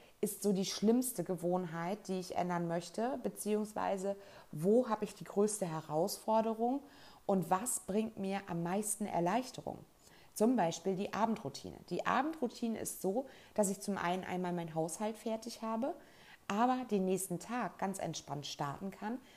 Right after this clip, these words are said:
weil ich eben halt nicht erst die Küche auf links drehen muss, weil ich nicht erst den Kaffeeautomaten komplett befüllen muss, damit ich meinen Kaffee kriege. Also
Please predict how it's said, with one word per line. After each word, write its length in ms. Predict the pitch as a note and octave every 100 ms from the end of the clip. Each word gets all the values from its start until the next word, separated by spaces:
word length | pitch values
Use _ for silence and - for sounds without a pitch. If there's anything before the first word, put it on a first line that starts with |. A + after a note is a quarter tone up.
| -
weil 340 | - E3 B3 D4
ich 160 | - -
eben 200 | E3+ D3+
halt 220 | C#3+ -
nicht 200 | D#3 -
erst 280 | D3+ - -
die 100 | -
Küche 380 | - F3 D#3+
auf 220 | F2 D3+ -
links 280 | D3+ D#3
drehen 280 | - D#3 D3+
muss, 260 | D3 D3+ - - - -
weil 300 | D3+ F#3+ D4+
ich 160 | C#4+ -
nicht 220 | F3 -
erst 220 | D#3+ -
den 120 | F3
Kaffeeautomaten 1080 | E3+ E3+ - - - D#3+ E3 E3 D#3+ - E3+ - - - -
komplett 640 | F3+ F3 E3+ F3+ F3 F3 -
befüllen 560 | - D#3+ - F#3+ F3 F3
muss, 300 | E3+ E3+ -
damit 400 | E3 D#3+ D#3+ -
ich 220 | - E3+
meinen 240 | D#3 C#3+ D3
Kaffee 340 | - A3+ G#3
kriege. 420 | - - C3 - D2 - - - - - -
Also 540 | D#3+ F3 G3+ C4 D#4